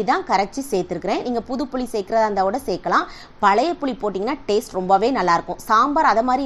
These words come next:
ரெசிபிக்கு நீங்க புது புளி யூஸ் பண்ணிக்கிடலாம். பழைய புளி யூஸ் பண்ணோம்னா குழம்புடைய கலர் மட்டும் டார்க்கா இருக்கும், மத்தபடி டேஸ்ட் ரொம்பவே அட்டகாசமா இருக்கும். இப்ப இதை நல்லா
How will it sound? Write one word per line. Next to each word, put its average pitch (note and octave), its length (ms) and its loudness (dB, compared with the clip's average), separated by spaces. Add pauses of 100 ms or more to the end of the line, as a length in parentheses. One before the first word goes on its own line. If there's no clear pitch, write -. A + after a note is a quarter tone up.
ரெசிபிக்கு G3+ 460 -6
நீங்க C#4 240 -4
புது B3+ 240 -4
புளி A#3 220 -2
யூஸ் F3 180 -6
பண்ணிக்கிடலாம். F3 420 0 (360)
பழைய B3+ 320 4
புளி D4+ 180 0
யூஸ் A#3+ 160 -8
பண்ணோம்னா G#3 300 -2 (120)
குழம்புடைய A3 380 2 (140)
கலர் B3 340 2
மட்டும் G#3 300 -6
டார்க்கா A3 420 6
இருக்கும், D4+ 300 -2
மத்தபடி G#3+ 320 -4 (120)
டேஸ்ட் G#3 380 -2
ரொம்பவே C4+ 500 0
அட்டகாசமா G3+ 680 -2
இருக்கும். F3 220 -6 (340)
இப்ப A#3 140 -10
இதை B3 160 -2
நல்லா B3 200 2